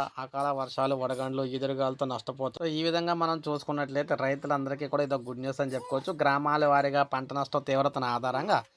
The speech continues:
పంటల బీమా పథకం అమలు కానున్నట్లయితే తెలుస్తుంది. అకాల వర్షాలతో పంట నష్టం జరిగే కార-, ఒక రకంగా కోతలు కోసి కళ్ళాల్లో ఉన్నప్పుడు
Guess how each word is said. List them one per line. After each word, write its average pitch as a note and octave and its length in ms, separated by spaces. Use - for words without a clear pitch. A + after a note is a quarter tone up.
పంటల D3+ 340
బీమా C#3+ 300
పథకం C#3+ 300
అమలు C#3 260
కానున్నట్లయితే C3 600
తెలుస్తుంది. C3+ 520
అకాల D3+ 320
వర్షాలతో C#3+ 460
పంట C3+ 260
నష్టం C#3 380
జరిగే C3 380
కార-, B2+ 380
ఒక C3+ 140
రకంగా C#3 420
కోతలు C#3 340
కోసి C#3+ 400
కళ్ళాల్లో C#3 420
ఉన్నప్పుడు C#3 440